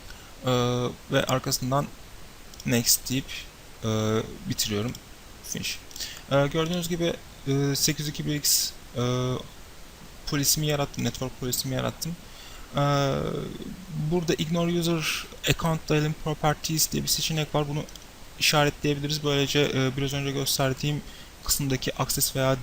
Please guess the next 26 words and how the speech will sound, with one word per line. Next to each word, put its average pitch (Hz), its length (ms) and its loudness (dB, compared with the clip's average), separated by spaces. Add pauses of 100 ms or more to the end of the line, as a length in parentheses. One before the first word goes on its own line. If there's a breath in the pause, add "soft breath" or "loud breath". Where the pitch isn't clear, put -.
deny, 135 200 6
e, 117 400 2
kısmını, - 380 0
hani 117 240 2
network 120 340 0
polisiye 123 380 2
bakmadan 117 440 0
access 117 320 0
veya 117 260 6
deny 123 260 6
kısmını 131 420 0 (340 loud breath)
tamamen 143 360 4
ortadan 143 380 0
kaldırmış 131 500 0
olabiliyorsunuz. 131 760 -2 (1080)
E, 143 40 4 (220)
conditionlarımıza 170 720 4
geliyoruz. 147 480 -2 (380 loud breath)
Conditionlarımızda 156 880 0
işte - 300 -2
sekiz 139 280 0
yüz 135 80 -2
iki 143 260 -2
bir 139 200 6 (120)
X - 340 6 (320)
grubuna 117 440 2